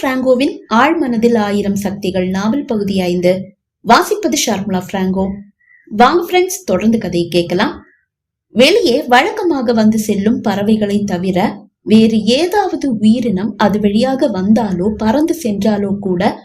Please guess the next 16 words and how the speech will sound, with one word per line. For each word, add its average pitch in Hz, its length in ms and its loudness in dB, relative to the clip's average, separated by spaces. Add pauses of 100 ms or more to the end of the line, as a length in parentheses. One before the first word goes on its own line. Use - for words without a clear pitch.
(220)
நன்றி 392 400 2
விசுவாசத்தோடு 220 800 -2
அந்த 196 280 0
மூன்று 269 400 0
நாய்களும் 190 560 -2 (280)
தங்கள் 214 360 2
கடமையை 220 500 0
செவ்வனே 202 540 0
செய்துவிடும். 190 800 -4 (520)
அப்படிதான் 240 640 2
இப்போதும் 254 580 -2
குறைக்கின்றன 208 680 0
என்றுதான் 180 480 -2 (340)
சயூரியும் 254 640 2
அம்மாவும் 214 560 2
நினைத்தனர். 190 580 0